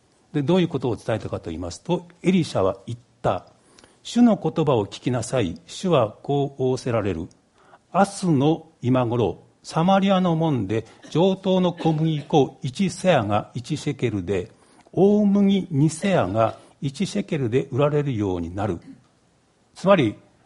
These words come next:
明日この飢餓状態は全くなくなるって言ったんです。しかも上等のものが食べられるって言ったんです。これ普通私たちそんなこと聞いた時にどう思いますか？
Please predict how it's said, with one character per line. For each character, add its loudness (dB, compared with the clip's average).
明 2
日 2
こ -2
の 2
飢 -2
餓 4
状 4
態 0
は 0
全 0
く -2
な 0
く -2
な 4
る 0
っ -8
て -16
言 -4
っ -16
た -18
ん -20
で -20
す。 -20
し -8
か 4
も 4
上 6
等 4
の 6
も 6
の 4
が 2
食 -2
べ 4
ら 2
れ 0
る -2
っ -4
て -8
言 -8
っ -14
た -20
ん -20
で -20
す。 -20
こ -2
れ 4
普 -8
通 0
私 4
た 4
ち -6
そ 0
ん 4
な 4
こ -2
と -4
聞 -6
い -4
た 2
時 -4
に -2
ど 0
う 2
思 0
い -2
ま -4
す -10
か？ -8